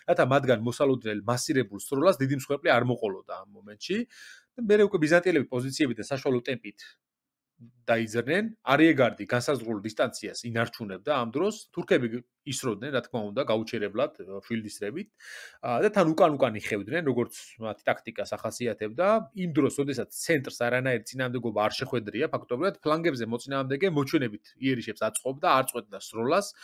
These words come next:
მიუახლოვდებოდა წინა რიგებს და ისე უკან იხევდა. ამ გზით მათ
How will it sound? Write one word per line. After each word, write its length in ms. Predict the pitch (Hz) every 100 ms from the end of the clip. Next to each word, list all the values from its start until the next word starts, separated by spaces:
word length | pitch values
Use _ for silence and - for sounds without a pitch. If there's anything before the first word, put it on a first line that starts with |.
| - -
მიუახლოვდებოდა 840 | - 156 170 - 160 147 123 104 98
წინა 260 | - 135
რიგებს 320 | 131 127 175
და 80 | 175
ისე 160 | 190 185
უკან 260 | 147 147 123
იხევდა. 420 | 104 101 107 160 226 240 - -
ამ 180 | - 208
გზით 260 | 180 151 135
მათ 180 | 147